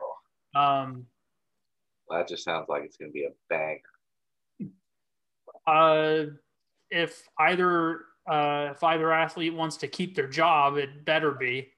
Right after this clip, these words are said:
Speaker 2: 'cause I don't know. I mean, the one who's three and five, I'm not sure how she's still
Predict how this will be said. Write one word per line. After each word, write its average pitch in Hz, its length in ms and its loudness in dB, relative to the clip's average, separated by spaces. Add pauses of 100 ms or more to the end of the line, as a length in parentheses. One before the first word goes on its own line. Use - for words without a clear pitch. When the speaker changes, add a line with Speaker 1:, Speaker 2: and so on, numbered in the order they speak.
(160)
Speaker 2:
'cause 143 460 -2 (480)
I 156 100 2
don't 170 160 0
know. 151 180 0 (220)
I 208 80 2
mean, 226 140 4
the 214 60 2
one 240 180 2
who's 214 200 -2
three 208 200 -2
and 165 100 -4
five, 175 220 4
I'm 185 100 2
not 208 160 0
sure 175 240 0
how 151 140 0
she's 147 240 -10
still 147 480 -2